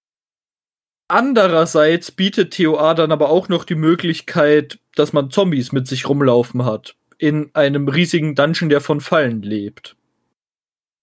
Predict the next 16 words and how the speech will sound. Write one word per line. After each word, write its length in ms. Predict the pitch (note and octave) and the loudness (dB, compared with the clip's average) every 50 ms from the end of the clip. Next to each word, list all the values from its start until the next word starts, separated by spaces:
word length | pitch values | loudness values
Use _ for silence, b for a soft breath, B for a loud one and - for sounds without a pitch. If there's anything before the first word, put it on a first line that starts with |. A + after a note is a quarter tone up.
| _ _ _ _ _ - | _ _ _ _ _ -10
Ich 240 | - E3 - - - | -8 -8 -8 -6 -2
glaube, 300 | - F3 F3 F3 D#3+ E3+ | 2 4 4 4 4 4
ihr 180 | E3+ F3 E3+ | 2 2 2
beide 280 | - F3 F3+ E3+ E3+ F3+ | 2 2 2 4 2 0
seht, 500 | - - E3 G3+ G#3 G#3 G#3 - C#3+ C#3 | 0 0 0 2 2 2 0 -2 -4 0
wohin 340 | D#3 G3 G3+ E3 G3 F#3+ G#3 | 2 2 4 4 2 2 2
das 240 | G#3 F#3 F3+ - - | 2 0 0 -2 -2
kommt, 300 | - F#3+ F#3 F#3+ F3 F3+ | 0 0 2 2 2 2
um 120 | E3 E3 | 2 2
als 200 | D3+ D#3 D3+ - | 2 2 0 -2
G 140 | - D3+ B2+ | -2 -2 0
M 340 | C3 D3 D#3+ E3+ E3+ E3+ D#3+ | 2 2 2 2 0 -2 -2
irgendwie 380 | - E3 E3 D#3+ E3 D3+ D3+ E3 | 0 0 2 2 0 -2 -2 0
langweilig 580 | C3+ C#3 C3 C3 B2 G#2+ G2+ G2 G#2+ - - - | 2 2 2 2 0 -2 -4 -6 -8 -10 -12 -10
zu 120 | - A#2+ | -8 -6
sein. 400 | G#2+ A2+ G#2+ G#2 G#2+ A#2 B2+ | -2 -2 -2 -2 -4 -8 -10